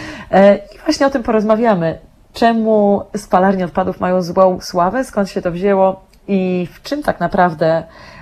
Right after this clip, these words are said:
e, przy-, termiczne przekształcanie odpadów, bo w ten sposób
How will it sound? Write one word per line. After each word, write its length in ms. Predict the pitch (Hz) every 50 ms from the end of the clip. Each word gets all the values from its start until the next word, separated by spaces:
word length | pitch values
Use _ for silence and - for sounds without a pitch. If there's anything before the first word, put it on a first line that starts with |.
| - -
e, 380 | - 190 185 180 175 170 165 165
przy-, 220 | - - - - - - _ _
termiczne 460 | - 196 175 175 202 214 - - 190 185
przekształcanie 640 | - - - - - 170 170 - - 180 165 156
odpadów, 380 | 151 151 - - - 208 175 -
bo 80 | -
w 60 | -
ten 140 | - 170 160
sposób 420 | - - - 156 - - 156 -